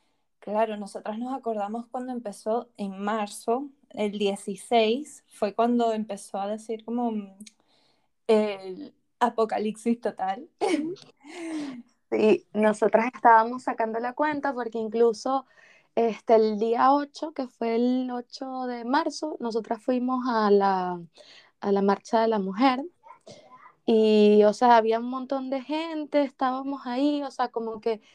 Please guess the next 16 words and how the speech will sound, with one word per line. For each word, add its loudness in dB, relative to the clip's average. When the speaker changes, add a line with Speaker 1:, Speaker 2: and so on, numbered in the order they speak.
Speaker 2:
era 4
un -8
ambiente -6
totalmente -4
normal. 0
Y 4
como 4
dos 4
días 6
después, -4
tres -6
días -2
después, 2
empezó -2
como 2
todo 8